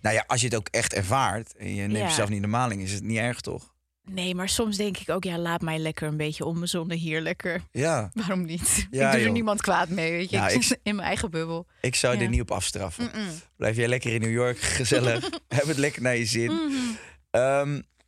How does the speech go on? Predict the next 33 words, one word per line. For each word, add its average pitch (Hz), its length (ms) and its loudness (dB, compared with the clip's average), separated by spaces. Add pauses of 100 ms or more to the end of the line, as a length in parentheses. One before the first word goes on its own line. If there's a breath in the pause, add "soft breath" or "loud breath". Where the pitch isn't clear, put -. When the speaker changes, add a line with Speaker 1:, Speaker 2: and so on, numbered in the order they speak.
(500)
Speaker 1:
er 139 120 2
is 175 100 0
best 202 160 2
wel 196 100 0
veel 180 140 0
veranderd, 165 400 2
zeg 123 140 0
maar, 113 200 0
in, 110 240 0
ehm, 110 360 0
Speaker 2:
Mm. 104 140 -4 (1000)
Speaker 1:
in 120 160 0
ons 113 180 0
werk. 113 300 2
Met 107 120 -2
ons 110 200 -2
werk 117 180 2
bedoel 110 140 -2
ik 95 80 -6
dan 101 300 -2 (680)
social 117 360 0
media 113 260 0
aan 104 180 0
zich. 110 260 -2
Ik 95 60 -6
weet 117 140 2
nog 175 100 0
Speaker 2:
Ja. 202 60 0
Speaker 1:
dat 110 160 0
er 110 60 -2
was 113 120 0
een 113 100 0
soort 110 300 0